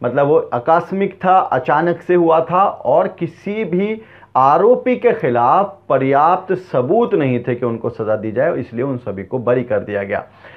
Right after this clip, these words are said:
इस पर असुद्दीन ओवैसी ने दो तरह से रिएक्शन दिया, एक रिएक्शन जो पॉलिटिकल रिएक्शन है, दूसरा रिएक्शन जो उन्होंने बाकायदा एक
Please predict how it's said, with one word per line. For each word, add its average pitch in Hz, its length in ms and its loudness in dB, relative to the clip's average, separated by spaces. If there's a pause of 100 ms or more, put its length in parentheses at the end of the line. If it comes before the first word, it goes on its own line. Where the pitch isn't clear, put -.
(180)
इस 190 140 2
पर 262 180 2
असुद्दीन 190 640 0
ओवैसी 170 480 4
ने 185 160 0
दो 180 300 2
तरह 151 260 0
से 139 140 -2
रिएक्शन 120 460 -2
दिया, 104 320 -2
एक 180 200 2
रिएक्शन 175 540 0
जो 151 120 0
पॉलिटिकल 143 580 0
रिएक्शन 156 400 -2
है, 151 140 -4
दूसरा 175 380 0
रिएक्शन 131 440 -2
जो 143 140 -2
उन्होंने 107 280 -4
बाकायदा 113 500 -2
एक 131 240 -4